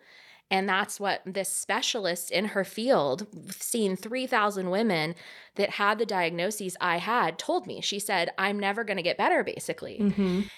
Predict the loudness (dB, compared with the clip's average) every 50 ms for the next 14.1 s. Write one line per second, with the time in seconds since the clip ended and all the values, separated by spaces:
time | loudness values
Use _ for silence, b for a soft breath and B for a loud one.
0 | B B B B B B B -2 -2 0 0 0 2 2 2 2 2 2 2 0
1 | -2 -2 -4 -8 -12 _ _ _ _ _ _ -8 -4 -2 0 0 2 2 2 2
2 | 2 2 2 0 0 -4 -10 -16 _ _ 2 2 2 2 0 0 0 0 2 0
3 | -2 -4 -6 -6 -4 -2 0 2 2 4 4 2 2 0 -4 -8 -10 -10 -10 -8
4 | -2 2 2 4 4 2 0 -4 -4 -2 0 0 2 2 2 2 2 0 -2 -4
5 | -4 -2 -2 -2 -2 -4 -4 -6 -4 -4 -2 0 0 2 2 2 0 0 -2 -2
6 | 0 0 0 0 0 -2 -2 -2 -2 -2 0 -2 -2 -4 -8 -20 _ _ -2 0
7 | 2 2 2 0 -4 -4 -4 -4 -4 -2 -4 -4 -2 0 0 0 0 0 -2 -2
8 | -2 -2 -2 0 2 2 2 2 -2 -8 -10 -8 -2 2 2 2 2 0 -4 -6
9 | -8 -8 -8 -10 -12 -12 -12 -14 -16 -10 -4 -2 0 2 2 2 2 2 2 0
10 | 0 -2 -4 -6 B B B B B B 0 2 2 2 2 0 -2 -4 -4 -4
11 | -4 -4 -4 -4 -2 0 2 4 4 2 2 -2 -4 -6 -6 -6 -6 -4 -4 -4
12 | -4 -6 -8 -10 -14 _ _ _ -6 -4 0 2 2 2 2 2 -2 -4 -4 -2
13 | -2 0 0 2 2 0 0 0 -4 -6 -6 0 2 2 4 4 4 4 2 2
14 | 0 -2